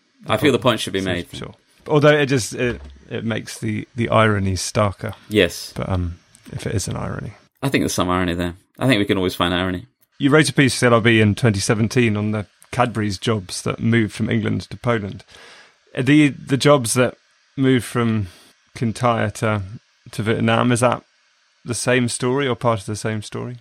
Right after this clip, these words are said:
Speaker 1: I think, I think it is very much part of the same story of what you might call labour arbitrage, where on the face of it, you have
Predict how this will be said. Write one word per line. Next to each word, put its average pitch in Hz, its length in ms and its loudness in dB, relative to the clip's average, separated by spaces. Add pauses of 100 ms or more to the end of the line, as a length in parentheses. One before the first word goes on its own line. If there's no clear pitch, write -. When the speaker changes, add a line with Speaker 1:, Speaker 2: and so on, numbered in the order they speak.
(340)
Speaker 1:
I 123 80 -2
think, 139 140 2
I 101 100 0
think 113 160 4
it 117 80 6
is 139 100 4
very 139 220 2
much 95 240 -2
part 87 160 2
of - 60 -8
the - 60 -6
same 90 220 -2
story 90 500 -2 (140)
of 87 500 0 (100)
what 95 140 -2
you 98 120 -4
might 95 240 -2
call 85 380 -4 (680)
labour 92 460 2
arbitrage, 87 840 0 (280)
where 92 420 2 (520)
on - 140 2
the 120 60 2
face - 260 2
of 104 80 -4
it, - 320 2
you 110 240 2
have 101 560 -2